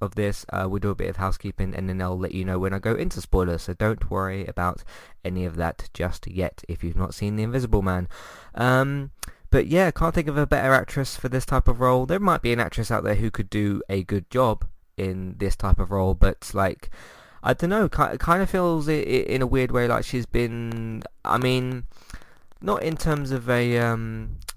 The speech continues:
what do you call that? It's like, like a typecast kind of thing when, when one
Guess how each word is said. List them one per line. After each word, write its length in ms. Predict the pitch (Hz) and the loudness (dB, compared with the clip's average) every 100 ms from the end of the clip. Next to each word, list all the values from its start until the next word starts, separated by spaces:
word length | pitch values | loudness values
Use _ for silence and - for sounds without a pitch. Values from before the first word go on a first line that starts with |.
| - | -10
what 140 | - 233 | -8 -6
do 80 | |
you 40 | 233 | -4
call 200 | - 110 | 0 2
that? 160 | 90 | 2
It's 160 | 80 120 | -2 -6
like, 160 | 110 120 | -4 -2
like 180 | 135 | -2
a 60 | 139 | -2
typecast 640 | - 120 - - 104 98 - | 0 0 0 0 0 0 -2
kind 180 | 107 | -2
of 80 | 98 | 0
thing 180 | 98 98 | -2 0
when, 340 | 104 104 101 | -2 -2 -4
when 420 | 98 104 104 101 98 | 0 2 2 0 -2
one 480 | 104 104 101 98 | 0 0 -2 -4